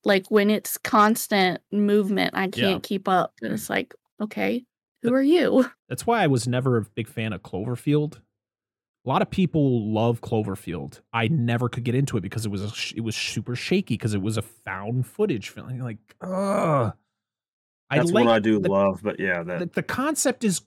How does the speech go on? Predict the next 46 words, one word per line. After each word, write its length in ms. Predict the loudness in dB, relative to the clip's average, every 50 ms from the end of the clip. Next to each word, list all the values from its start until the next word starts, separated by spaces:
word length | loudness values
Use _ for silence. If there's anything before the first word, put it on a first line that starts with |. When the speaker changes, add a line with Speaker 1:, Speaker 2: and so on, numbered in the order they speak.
| _ _ _ _ 0
Speaker 2:
is 160 | 0 0 0
cool, 840 | -2 -4 -6 -6 0 2 4 4 6 4 4 4 4 2 2 0 _ _ _ _ _ _ _ _ _ _ _ _ _ _ _ _ -10 -10
but 160 | -10 -10 -10 _ _ _
for 160 | -8 -2 0 0
me, 600 | 2 2 2 2 4 4 4 4 4 2 2 0 -4 _ _ _ _ _ _ _ _ -6
listen, 220 | -4 -2 0 2
I, 100 | 0 0 0 0
I'm, 240 | -2 -2 -2 -2 -4
it's, 240 | -6 -6 -6 -6 -6
I'm 120 | -8 -4
talking 160 | -2 -2 -2 0
about 160 | 0 0 0
me, 320 | 0 -2 -4 -4 -6 -10 _ _
you 120 | -4 -2 -2
know? 260 | -2 -2 -4 -6 -8
I-, 40 | -8 -6 -4 -2 0 0 2 2
it's 140 | 2 2 0
okay 280 | 0 2 2 2 2 2
to 100 | 0 0
disagree 420 | -2 -2 -2 -2 -2 0 2 2
with 120 | 0 0 -2
me, 100 | -4 -6
but 240 | -2 -2 -4 -4 -2
the, 140 | -4 -6 -6 _
the 120 | -6 -6 -6
found 240 | -2 0 0 0 0
Speaker 3:
No, 20 |
of 80 | 0 0
Speaker 2:
footage 420 | 0 2 2 4 4 4 4 2
Speaker 3:
course. 240 | 0 -2 -2 0 0
Speaker 2:
is 160 | 0 -2 -2
just 300 | -4 -2 -2 -2 -2 -2
not 300 | -4 -2 -2 -2 -4 -4 -4
my 160 | -4 -4 -4
thing. 380 | -6 -4 -4 -2 -2 -2 -2 -2
I 120 | -4 -4
just, 240 | -4 -4 -6 -6 -6 -6
I 220 | -4 -2 -2 0 0
literally 320 | 0 0 0 2 2 2
watch 340 | 2 2 2 0 0 0 -2
it 60 | -6
and 100 | -4 -4
I'm 160 | -4 -4 -4 -4
just 140 | -6 -6 -4
like, 140 | -6 -6 -6 -6
"I 360 | -4 -2 0 2 2 0 0